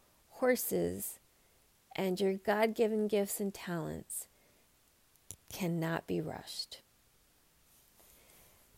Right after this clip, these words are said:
The seventh guidepost is cultivating play and rest, letting go of exhaustion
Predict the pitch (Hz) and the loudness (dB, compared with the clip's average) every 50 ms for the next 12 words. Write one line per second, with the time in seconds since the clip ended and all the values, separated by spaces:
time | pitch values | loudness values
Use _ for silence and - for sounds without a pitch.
0 | - - 269 269 254 - - 359 381 392 415 415 415 415 - - - - - 202 | 2 6 6 6 8 6 6 4 4 4 4 4 2 2 0 -2 -8 -4 0 2
1 | 180 180 175 175 - - - - 160 160 160 170 - - - - 190 190 - - | 4 4 4 2 0 -2 -2 2 2 2 2 0 -2 -4 -6 -4 -4 -4 -4 -6
2 | - - - 320 339 339 - 370 339 - 202 196 196 196 202 202 202 - - - | -8 0 2 4 4 4 4 0 2 4 6 6 6 4 2 0 -4 -6 -8 -4
3 | - 180 160 165 165 160 160 165 - - 170 165 160 151 147 - - - - - | 0 2 2 4 4 2 0 0 -2 -4 -4 -4 -4 -4 -4 -6 -6 -8 -8 -8
4 | - - - - - _ - - - - - - - - - 233 247 269 302 302 | -10 -10 -12 -16 -20 _ -20 -20 -20 -20 -20 -20 -10 2 6 8 8 8 6 4
5 | 294 - 254 233 233 233 233 226 247 233 226 - 208 185 180 175 170 - - - | 4 6 6 8 8 8 8 6 6 4 4 2 0 2 0 0 -2 -4 -6 -6
6 | - - 185 175 175 175 180 | -6 -4 -4 -4 -4 -4 -6